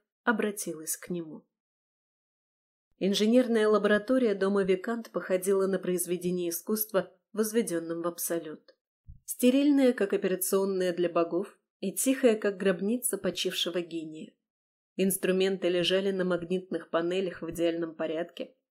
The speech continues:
каждый в своей выемке, словно солдаты на параде. Голографические схемы парили в воздухе мягким голубым светом, не отбрасывая теней и не создавая лишнего визуального шума. Здесь всё было подчинено безупречной логике и ледяной эффективности.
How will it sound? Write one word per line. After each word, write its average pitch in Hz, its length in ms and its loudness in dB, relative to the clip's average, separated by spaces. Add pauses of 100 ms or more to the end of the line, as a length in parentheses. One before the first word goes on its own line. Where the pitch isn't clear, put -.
(140)
каждый 220 360 4
в 220 40 -4
своей 185 420 0
выемке, 196 520 -2
словно 185 400 -4
солдаты 180 540 0
на 180 100 -4
параде. 170 580 -6 (540)
Голографические 226 880 2
схемы 269 420 2
парили 220 360 0
в 190 100 -4
воздухе 202 540 -2
мягким 202 420 -2
голубым 180 380 0
светом, 190 600 -2 (300)
не 202 140 4
отбрасывая 175 680 4
теней 202 360 -2
и 185 40 -4
не 175 120 -4
создавая 175 560 -2
лишнего 165 480 -6
визуального 165 580 -4
шума. 156 460 -8 (540)
Здесь 196 360 0
всё - 220 2
было 240 240 2
подчинено 220 600 -2
безупречной 190 720 -4
логике 214 540 -2
и 190 180 -6
ледяной 170 520 -4
эффективности. 156 1000 -12